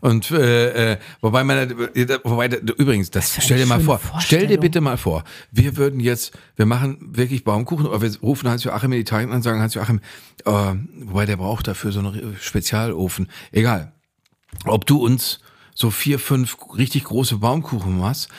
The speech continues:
Speaker 1: dann drehen wir die auf dem Spieß und machen wirklich in so einem Szenebezirk natürlich,
Speaker 2: Mhm.
Speaker 1: schneiden wir das mit so einem scharfen Messer runter.
Speaker 2: Oh.
Speaker 1: Und, äh, und, und das
Speaker 2: Und dann nachher die Schokolade drüber.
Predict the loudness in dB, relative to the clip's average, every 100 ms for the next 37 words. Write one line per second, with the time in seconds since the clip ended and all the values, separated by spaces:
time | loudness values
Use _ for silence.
0 | -20 -4 0 2 0 -8 -20 -8 -2 2
1 | 2 2 0 -2 -2 -2 -2 -2 -4 -4
2 | -4 0 0 0 -2 -4 -4 -6 -6 _
3 | _ _ 0 0 0 0 2 2 0 -2
4 | -2 -2 -2 -2 -2 -2 2 2 2 -2
5 | 0 0 0 -2 -2 -4 -4 -2 -2 -2
6 | -2 -2 -2 -2 -2 -2 -4 -10 _ _
7 | _ _ -20 -10 -10 -10 -4 -2 0 -2
8 | -4 -2 -4 -2 -2 0 -2 -4 2 4
9 | 4 2 2 -2 -4 -4 -4 -2 -4 -4
10 | -4 -4 -8